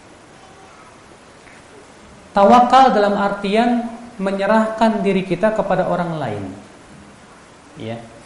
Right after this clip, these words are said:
Menyandarkan diri kita kepada orang lain dengan perasaan bahwa orang tersebut lebih tinggi dari diri kita dan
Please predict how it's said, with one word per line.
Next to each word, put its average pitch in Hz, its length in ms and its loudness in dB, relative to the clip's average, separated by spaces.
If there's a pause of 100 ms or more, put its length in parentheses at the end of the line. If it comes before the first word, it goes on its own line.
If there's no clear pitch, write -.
(520)
Menyandarkan 180 880 0
diri 160 160 -4
kita 190 240 -4
kepada 180 400 -4
orang 151 240 -4
lain 120 300 -6 (3500)
dengan 202 560 0
perasaan 190 800 0
bahwa 170 560 0 (160)
orang 196 400 -2
tersebut 185 480 -6
lebih 175 240 -6
tinggi 202 320 -4
dari 143 320 -4
diri 123 80 -6
kita 110 400 -10 (1120)
dan 160 160 -4